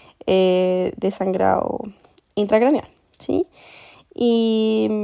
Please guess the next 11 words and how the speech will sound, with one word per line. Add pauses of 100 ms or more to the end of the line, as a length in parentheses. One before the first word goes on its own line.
(1800)
eso
con
respecto
a
los
scores,
para
poder
tener (340)
una
visión